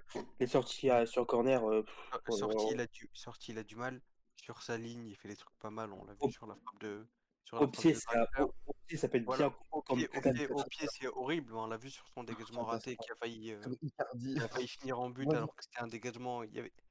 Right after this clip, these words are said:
Speaker 2: c'était un dégagement arrêté, tu vois, c'était même pas un dégagement sous pression.
Speaker 3: Heureusement, c'est Icardi en face, hein.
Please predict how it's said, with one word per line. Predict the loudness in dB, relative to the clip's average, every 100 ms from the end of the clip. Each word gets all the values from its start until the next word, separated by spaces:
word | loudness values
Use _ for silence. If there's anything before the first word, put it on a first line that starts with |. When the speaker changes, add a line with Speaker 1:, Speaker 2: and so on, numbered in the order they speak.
| _ _
Speaker 2:
c'était | -8 -4
un | -2
dégagement | -2 -2 -2 0
arrêté, | 0 0 -2 -4
tu | -4
vois, | -6
c'était | -6 -6
même | -10 -8
pas | -8
un |
dégagement | -8 -10 -12 -12
sous | -14
pression. | -16 -12 -12 -12 _ _ _
Speaker 3:
Heureusement, | -6 -4 -4
c'est | -4 -2
Icardi | 2 2 2 -4
en | -4
face, | -6 -6
hein. | -10